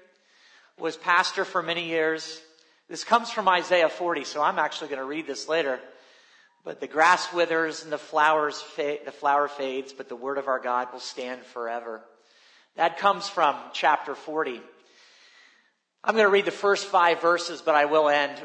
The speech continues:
with, uh, verse eight, as Terry used to do. Uh, so will you please stand, if you're able to,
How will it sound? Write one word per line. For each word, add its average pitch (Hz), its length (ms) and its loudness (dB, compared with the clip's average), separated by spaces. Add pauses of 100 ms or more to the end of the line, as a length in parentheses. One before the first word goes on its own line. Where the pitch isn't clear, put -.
(100)
with, 139 360 -2
uh, 123 180 -2
verse 127 340 -6
eight, 135 160 -4
as 120 120 -8
Terry 131 380 -8
used 120 240 -14
to 123 80 -16
do. 113 320 -14 (720)
Uh, 120 340 -10
so 165 220 -2
will 214 100 2
you 294 200 0
please 240 320 -6
stand, 185 520 2
if 151 140 -10
you're 156 120 -2
able 185 280 2
to, 139 340 -6